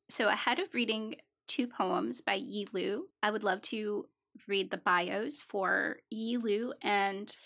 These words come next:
translator Fiona Shi Lorraine. Yi Lu is a theater scenographer who leads a parallel life as a poet.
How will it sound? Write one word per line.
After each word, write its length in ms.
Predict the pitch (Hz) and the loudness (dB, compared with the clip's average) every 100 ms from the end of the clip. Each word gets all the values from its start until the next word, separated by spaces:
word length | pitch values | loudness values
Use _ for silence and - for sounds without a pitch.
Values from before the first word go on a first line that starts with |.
| - _ | -20 _
translator 880 | - 214 196 185 185 190 185 190 190 - _ | -6 -2 0 0 0 2 4 2 0 -6 _
Fiona 520 | - 202 185 196 202 226 - | -4 0 2 0 -2 -4 -4
Shi 440 | - - 202 196 190 214 | -2 0 0 0 -2 -2
Lorraine. 680 | 196 185 170 - 190 269 370 - _ _ _ _ _ _ 233 | -4 -2 -2 0 -2 -2 -6 -12 _ _ _ _ _ _ -6
Yi 320 | 247 294 349 | 2 4 6
Lu 380 | 226 190 185 - | 4 4 2 -2
is 120 | 208 208 | -4 -4
a 80 | |
theater 560 | 208 226 240 254 269 285 - | -4 -2 2 4 2 2 -2
scenographer 960 | - 233 196 185 190 - 180 175 180 240 - - - | 0 2 2 2 -2 0 2 4 2 -4 -20 -14 -4
who 100 | 214 | -2
leads 300 | 208 247 - | 0 -2 -2
a 40 | - | -4
parallel 600 | - 208 233 269 247 233 | 0 2 4 4 2 2
life 400 | 180 214 - - | 2 0 -6 -8
as 140 | 190 190 | -4 -4
a 40 | |
poet. 640 | - - - - - - | -4 -2 -2 -2 -6 -8